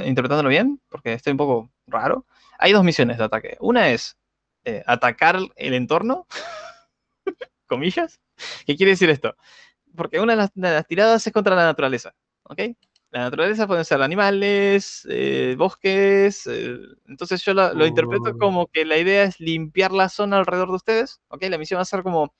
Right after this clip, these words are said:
Speaker 1: despejar el terreno o preparar el campamento para reforzarlo. Misión uno. Si la completan, eh, van a obtener moral, más cuatro de moral, que tampoco es que les venga demasiado bien porque ustedes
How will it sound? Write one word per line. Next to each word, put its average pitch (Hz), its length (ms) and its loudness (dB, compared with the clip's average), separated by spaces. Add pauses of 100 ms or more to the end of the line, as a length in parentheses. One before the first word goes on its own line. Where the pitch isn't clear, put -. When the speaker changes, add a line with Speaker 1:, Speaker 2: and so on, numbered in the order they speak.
(140)
Speaker 1:
despejar 147 640 0
el 143 100 -4
terreno 185 360 0
o 135 160 -6
preparar 143 520 0 (300)
el 123 160 -14
campamento 180 680 -2 (400)
para 120 180 2
reforzarlo. 127 640 -2 (380)
Misión 131 300 0
uno. 117 240 -4 (560)
Si 135 240 0
la 135 300 2
completan, 214 760 0
eh, 139 240 2
van 156 120 2
a 151 40 2
obtener 151 280 0
moral, 165 400 2 (260)
más 127 180 -2
cuatro 170 240 2
de 180 40 2
moral, 285 300 2 (160)
que 127 100 -12
tampoco 269 280 -2
es 233 60 -8
que 190 80 -2
les 170 80 0
venga 175 240 2
demasiado 156 340 2
bien 226 160 0
porque 156 220 -4
ustedes - 400 -6